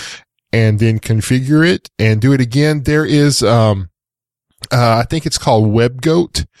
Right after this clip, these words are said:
is a project out there that it is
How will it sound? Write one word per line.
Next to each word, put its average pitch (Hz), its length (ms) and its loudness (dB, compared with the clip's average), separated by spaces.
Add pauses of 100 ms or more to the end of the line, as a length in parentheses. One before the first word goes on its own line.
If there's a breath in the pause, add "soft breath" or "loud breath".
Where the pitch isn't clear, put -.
(400 loud breath)
is 117 560 2 (140)
a 117 260 2
project 127 640 -2
out 127 180 0
there 131 520 0
that 113 220 0
it 117 160 2
is 110 520 0